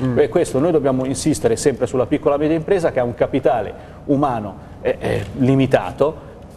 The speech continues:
Speaker 2: proprio per permettere un'innovazione, e, e siamo in un paese che è molto indietro a livello di innovazione, a livello di connettività, sono cose che
Speaker 1: Ecco,
Speaker 2: diciamo
Speaker 1: però,
Speaker 2: da sempre.
Speaker 1: forte dell'amicizia che lega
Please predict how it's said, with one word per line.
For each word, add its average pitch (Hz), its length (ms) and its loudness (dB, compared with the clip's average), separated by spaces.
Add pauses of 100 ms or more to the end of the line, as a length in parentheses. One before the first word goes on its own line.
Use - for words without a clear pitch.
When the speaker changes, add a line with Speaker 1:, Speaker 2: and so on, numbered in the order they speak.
Speaker 2:
proprio 185 220 4
per 156 240 2
permettere 165 640 0
un'innovazione, 120 680 0 (100)
e, 147 200 2
e 143 40 -2
siamo 160 240 0
in 165 60 0
un 165 140 -2
paese 160 280 2
che 123 120 2
è 123 60 0
molto 151 380 0
indietro 120 420 2
a 110 40 2
livello 120 300 2
di 120 80 0
innovazione, 127 680 0 (220)
a 123 80 0
livello 117 300 2
di 113 100 0
connettività, 117 920 0 (160)
sono 143 220 2
cose 135 240 2
che 120 60 2
Speaker 1:
Ecco, 170 80 4
Speaker 2:
diciamo 131 220 2
Speaker 1:
però, 170 160 4
Speaker 2:
da 135 60 4
sempre. 107 280 -2 (160)
Speaker 1:
forte 196 500 4
dell'amicizia 139 960 0
che 123 200 -2
lega 143 680 0